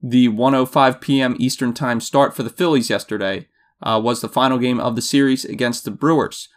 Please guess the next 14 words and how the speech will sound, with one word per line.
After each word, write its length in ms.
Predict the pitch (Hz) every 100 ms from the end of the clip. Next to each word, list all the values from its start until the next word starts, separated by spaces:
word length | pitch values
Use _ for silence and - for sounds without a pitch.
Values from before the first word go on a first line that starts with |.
| _
where 200 | 127 120
Zack 360 | 107 120 127 -
Wheeler 340 | 127 131 123
faced 360 | - 127 123 -
Brandon 460 | 120 139 143 127
Woodruff. 540 | 123 156 135 - - _ _ _ _ -
And 80 | 160
now, 200 | 170 165
before 280 | 151 143 190
we 120 | 196
get 200 | 185 -
into 300 | 165 165 160
the 80 | 143
game 460 | 143 139 139 143